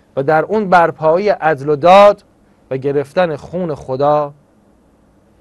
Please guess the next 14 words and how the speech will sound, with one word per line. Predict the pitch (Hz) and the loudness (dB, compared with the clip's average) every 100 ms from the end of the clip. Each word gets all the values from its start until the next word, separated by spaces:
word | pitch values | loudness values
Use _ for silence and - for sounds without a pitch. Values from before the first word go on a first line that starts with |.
| _ | _
بخواهند | 131 - 135 127 139 139 139 - - | -12 -6 -6 -6 -8 -10 -14 -20 -16
یاری | 120 107 104 117 127 | -10 -8 -8 -12 -12
نشوند | 139 131 110 101 92 87 _ _ _ _ _ _ _ _ - | -14 -12 -14 -12 -14 -18 _ _ _ _ _ _ _ _ -10
و | |
این | 135 143 | -8 -8
امر | 135 143 139 | -8 -8 -10
صورت | - 110 107 117 - | -14 -14 -12 -12 -14
نگیرد. | 131 104 90 90 92 _ _ _ _ _ _ _ _ _ _ _ _ _ _ | -16 -16 -18 -20 -20 _ _ _ _ _ _ _ _ _ _ _ _ _ _
لذا | 143 160 190 160 | -4 2 2 2
وعده | 151 143 156 240 208 | -2 -4 -2 0 0
الهی | 165 151 135 156 | -2 -2 -4 -8
بر | 131 | -8
این | 135 131 | -8 -10
است | 113 107 - | -14 -16 -20